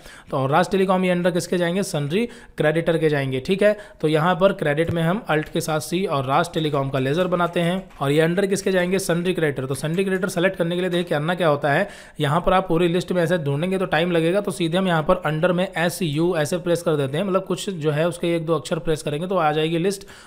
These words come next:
और साइड में जाके आप जो है एरो से सेलेक्ट कर सकते हैं। जो आपके चार एरो दिए गए ना टॉप बॉटम लेफ्ट राइट वाले,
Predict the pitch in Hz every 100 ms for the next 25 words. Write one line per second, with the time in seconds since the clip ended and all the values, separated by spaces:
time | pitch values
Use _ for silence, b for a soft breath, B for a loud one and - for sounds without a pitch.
0 | B 147 156 151 170 165 147 170 170 165
1 | 156 160 190 139 156 143 190 160 143 135
2 | 131 131 135 143 139 147 143 143 151 147
3 | 143 147 151 151 220 208 170 160 160 160
4 | 160 165 165 180 185 202 202 127